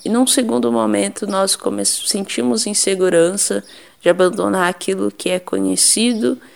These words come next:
e, e passar pra algo que é desconhecido. E nós também, num terceiro momento, já começamos a olhar essa mudança com uma nova perspectiva. Talvez possa ser bom, talvez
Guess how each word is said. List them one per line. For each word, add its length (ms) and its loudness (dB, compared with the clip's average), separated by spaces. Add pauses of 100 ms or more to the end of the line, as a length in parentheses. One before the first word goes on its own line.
(320)
e, 720 -2 (1300)
e 80 -8
passar 420 2
pra 160 2
algo 220 2
que 160 -4
é 80 2
desconhecido. 920 -2 (600)
E 100 2
nós 340 4
também, 640 2 (240)
num 140 -4
terceiro 440 0
momento, 600 -2
já 200 2
começamos 600 -4
a 80 -2
olhar 200 0
essa 200 -4
mudança 640 -2 (400)
com 400 0
uma 280 -6
nova 300 2
perspectiva. 1040 -4
Talvez 380 -2
possa 400 0
ser 140 -4
bom, 280 -2
talvez 500 -2